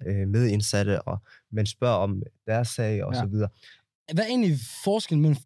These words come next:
Speaker 3: at være varetægtsfængslet og være fængslet i et normalt fængsel?
Speaker 1: Jeg har aldrig været i fængsel, men, øh, jeg har hørt, det er, det, det er meget, det, det er meget bedre. Der er meget bedre vilkår i et fængsel.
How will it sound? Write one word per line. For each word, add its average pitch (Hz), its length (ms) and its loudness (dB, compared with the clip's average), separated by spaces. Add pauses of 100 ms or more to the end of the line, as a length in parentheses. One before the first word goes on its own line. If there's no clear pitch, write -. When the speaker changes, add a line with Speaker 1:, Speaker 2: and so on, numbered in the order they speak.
Speaker 3:
at 127 160 -2
være 120 160 -4
varetægtsfængslet 185 680 0
og 123 160 -4
være 127 120 0
fængslet 165 320 0
i - 20 4
et 131 60 2
normalt 135 260 4
fængsel? - 240 -6 (640)
Speaker 1:
Jeg 110 120 2
har 120 140 2
aldrig 127 420 2
været 110 220 4
i 107 260 2 (120)
fængsel, 131 360 2
men, 107 220 4
øh, 98 240 2
jeg 107 120 2
har 110 120 4
hørt, 139 340 4
det 98 200 2
er, 101 220 2 (320)
det, 95 340 2
det 117 60 2
er - 40 4
meget, 113 220 2 (340)
det, 110 100 0 (220)
det 113 60 0
er 113 40 4
meget 113 240 2
bedre. 113 380 2 (400)
Der 104 80 -4
er 104 40 0
meget 110 220 0
bedre 113 240 2
vilkår 110 440 2
i 98 120 2
et - 120 -2
fængsel. 110 260 -2